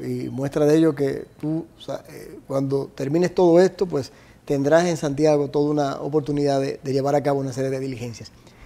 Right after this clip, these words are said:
Pablo, hay una parte que yo no la comprendo.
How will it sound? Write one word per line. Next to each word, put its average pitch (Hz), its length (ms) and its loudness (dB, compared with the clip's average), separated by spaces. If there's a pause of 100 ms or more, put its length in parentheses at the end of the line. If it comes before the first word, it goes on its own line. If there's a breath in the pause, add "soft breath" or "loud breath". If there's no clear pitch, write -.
(400 soft breath)
Pablo, 165 340 0 (1600 soft breath)
hay 175 180 -2
una 240 200 2
parte 123 420 -2 (120)
que 151 160 0
yo 160 140 0
no 185 140 0
la 180 120 0
comprendo. 123 580 -6